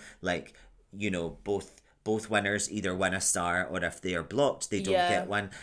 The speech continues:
Speaker 1: It, it would be very sort of uneven.
Speaker 2: Yeah.
Speaker 1: Um, but actually, by doing it this way, the, the stakes are much higher.
Speaker 2: Yeah.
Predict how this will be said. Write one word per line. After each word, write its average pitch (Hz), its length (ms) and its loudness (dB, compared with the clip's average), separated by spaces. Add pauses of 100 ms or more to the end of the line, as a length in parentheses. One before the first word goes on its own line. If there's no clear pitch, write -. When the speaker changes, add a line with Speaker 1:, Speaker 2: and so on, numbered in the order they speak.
(140)
Speaker 1:
It, 104 320 0
it 104 140 2
would 95 120 0
be 98 140 -2
very 95 320 2
sort 85 320 -2
of 87 280 -4 (280)
uneven. 98 1080 -2
Speaker 2:
Yeah. 190 300 4
Speaker 1:
Um, 92 500 2
but 107 160 0
actually, 101 720 2
by 98 220 2
doing 98 320 2
it 95 180 -2
this 104 320 4
way, 95 460 -2 (360)
the, 98 220 2 (100)
the 95 120 -4
stakes - 560 2
are 87 540 2
much 92 280 -4
higher. 95 520 0
Speaker 2:
Yeah. 226 320 4